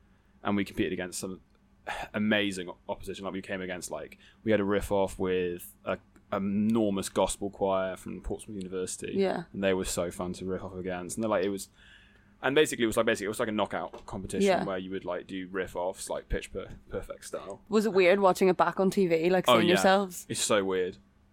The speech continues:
Speaker 1: Like, you don't realise how you, like, present yourself on,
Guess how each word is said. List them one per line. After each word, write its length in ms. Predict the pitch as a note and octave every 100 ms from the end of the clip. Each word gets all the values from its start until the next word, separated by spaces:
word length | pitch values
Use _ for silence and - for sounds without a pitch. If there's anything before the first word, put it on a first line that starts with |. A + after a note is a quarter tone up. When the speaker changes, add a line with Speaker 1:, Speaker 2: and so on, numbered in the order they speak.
| _ A2
Speaker 1:
Like, 200 | G#2+ G2
you 100 | G2+
don't 340 | A2 G#2 G2+ _ _ _ _ _ _ _
realise 800 | - G#2 G2+ F#2+ F2+ F2+ F#2 - - _ _ _ _ _ -
how 540 | - F#2+ F#2 F2+ F2 -
you, 180 | G2 F#2
like, 140 | D#2+ -
present 180 | G#2
yourself 280 | G2+ G2+ F#2
on, 220 | F#2+ G2+